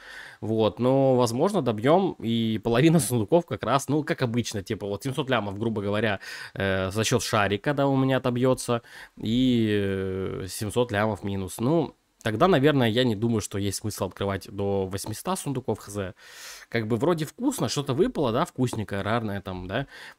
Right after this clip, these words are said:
но как будто бы надо с этим заканчивать, потому что, смотрите, э, считай, сейчас, например, мы половину из двухсот, и до этого я открывал по сотке там или по сто пятьдесят, тоже по половине, так, красный глаз, хорошо,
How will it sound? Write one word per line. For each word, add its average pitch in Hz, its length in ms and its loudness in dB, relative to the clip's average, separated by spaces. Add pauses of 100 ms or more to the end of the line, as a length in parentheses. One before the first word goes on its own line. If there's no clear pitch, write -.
но 160 500 0
как 135 160 -2
будто 143 240 0
бы 139 280 4
надо 135 260 0
с - 80 -2
этим 123 320 -2
заканчивать, 127 500 -2
потому 104 220 -4
что, 107 140 -6
смотрите, 107 480 -2 (380)
э, 98 320 -2
считай, 110 420 2 (160)
сейчас, 120 360 -2
например, 110 360 0
мы 107 160 0
половину 123 640 0
из 104 160 -4
двухсот, 104 440 -4 (320)
и 113 100 -2
до 117 120 4
этого 123 280 4
я 104 140 2
открывал 104 460 -2
по 104 160 -6
сотке - 360 -2
там 98 220 -4
или 98 80 -2
по 104 140 -6
сто - 160 -6
пятьдесят, - 320 -4
тоже 101 200 -2
по 95 100 -12
половине, 101 480 -4
так, 90 160 -10
красный 117 320 -6
глаз, 101 300 -4
хорошо, 101 500 -8